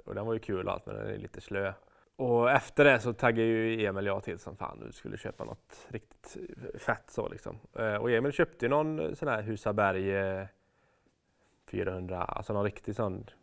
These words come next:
maskin. Men den var för ny tydligen när vi skulle göra ansökan. Så, eh, nej, då tappade vi det lite och sådär, tyvärr. Men vi får la hitta något annat till nästa år. Det är det, man vill ju ha något som är gammalt. Alltså,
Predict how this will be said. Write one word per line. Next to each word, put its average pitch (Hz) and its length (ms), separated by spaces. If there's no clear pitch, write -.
maskin. - 640
Men 104 120
den 107 180
var 113 120
för 120 140
ny 110 300
tydligen 101 360
när 95 80
vi 95 80
skulle 95 220
göra 92 120
ansökan. 87 480
Så, 110 460
eh, 110 680
nej, 135 220
då 120 300
tappade 107 260
vi 104 60
det 107 80
lite 107 300
och 107 300
sådär, 101 260
tyvärr. 92 320
Men 107 160
vi 110 80
får 131 120
la 123 80
hitta 117 220
något 107 140
annat 104 180
till 104 80
nästa 101 240
år. 92 200
Det - 220
är 123 40
det, 120 60
man 117 160
vill 120 120
ju 123 60
ha 120 180
något 113 180
som 104 140
är 95 300
gammalt. 92 720
Alltså, 98 160